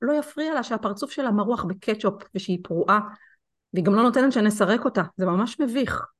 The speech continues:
תיאור כזה, פחות או יותר, אני שומעת לא פעם מהורים שמגיעים אליי.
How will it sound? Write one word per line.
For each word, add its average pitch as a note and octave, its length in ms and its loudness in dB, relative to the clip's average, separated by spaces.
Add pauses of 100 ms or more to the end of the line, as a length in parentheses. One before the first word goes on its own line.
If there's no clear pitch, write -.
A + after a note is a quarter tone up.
(1300)
תיאור D4+ 320 2
כזה, A#3+ 320 0
פחות G3+ 260 0
או G3 60 2
יותר, F#3 300 0
אני F3 120 -2
שומעת G#3 380 -2
לא G#3+ 140 0
פעם G3+ 200 0
מהורים F3+ 300 0
שמגיעים D#3+ 460 -2
אליי. C#3 260 -4